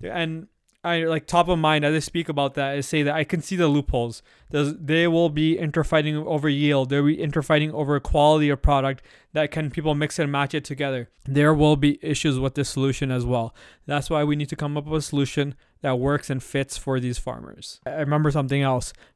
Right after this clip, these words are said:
Government should subsidize payments for, for the lands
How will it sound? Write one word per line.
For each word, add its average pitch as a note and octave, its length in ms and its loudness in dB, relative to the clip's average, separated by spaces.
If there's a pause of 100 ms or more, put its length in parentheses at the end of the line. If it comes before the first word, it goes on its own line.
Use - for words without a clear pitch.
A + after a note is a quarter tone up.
Government D#3+ 440 8
should D3+ 180 4
subsidize C#3+ 680 2
payments D3 520 4
for, B2+ 560 -2 (100)
for B2+ 360 0
the B2 140 2
lands D#3 520 2